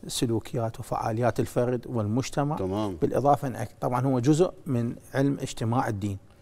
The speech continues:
Speaker 2: هذا متى ان-، انبثق يعني؟
Speaker 1: العام الماضي، في المؤتمر العام الماضي، والآن خل-،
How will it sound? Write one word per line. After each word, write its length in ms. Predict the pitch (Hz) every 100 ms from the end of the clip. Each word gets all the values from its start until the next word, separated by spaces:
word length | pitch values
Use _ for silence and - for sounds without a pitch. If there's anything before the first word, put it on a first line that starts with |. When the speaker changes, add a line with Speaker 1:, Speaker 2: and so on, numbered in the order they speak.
| - - 147
Speaker 2:
هذا 140 | 285
متى 300 | 330 - 147
ان-، 120 | 131
انبثق 460 | 127 120 107 - - - -
يعني؟ 180 | - - - -
Speaker 1:
العام 580 | 139 120 107 143 170
الماضي، 400 | 160 143 139 131
في 80 | 147
المؤتمر 400 | 117 127 143 123
العام 180 | 123 127
الماضي، 300 | 139 147 160
والآن 360 | 135 - 160 170
خل-، 180 | 160